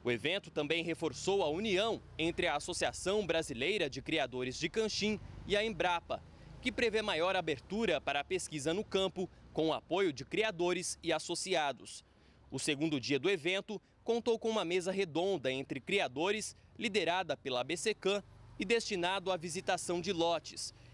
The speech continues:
incluindo experimentos com canchim em I L P F e o uso de capim guandu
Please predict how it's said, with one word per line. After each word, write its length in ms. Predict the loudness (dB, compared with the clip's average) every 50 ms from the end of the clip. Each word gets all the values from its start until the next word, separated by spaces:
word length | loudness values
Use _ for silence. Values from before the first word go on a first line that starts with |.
| -6 -2
incluindo 640 | -2 -2 0 0 0 2 2 2 2 2 2 0
experimentos 800 | 0 0 0 0 0 0 0 0 0 0 0 -2 -4 -8 -10 -6
com 180 | -4 -4 -4 -2
canchim 500 | 0 0 2 2 2 2 2 0 0 0 -2 -8 -16 -12 -4 -2
em 200 | 0 0 2 2
I 80 | 2
L 180 | 0 0 -2 -2
P 140 | 0 0 2
F 440 | 2 2 0 0 -4 -8 -14 -16 -16 -18 -20 -20 -20 -20 -6 -2
e 120 | 0 2
o 60 | 4
uso 380 | 4 4 4 2 2 2 0 0
de 120 | -2 -2
capim 440 | -2 0 -2 -2 -2 -6 -10 -4 -2
guandu 440 | 0 0 0 0 0 -2 -2 -2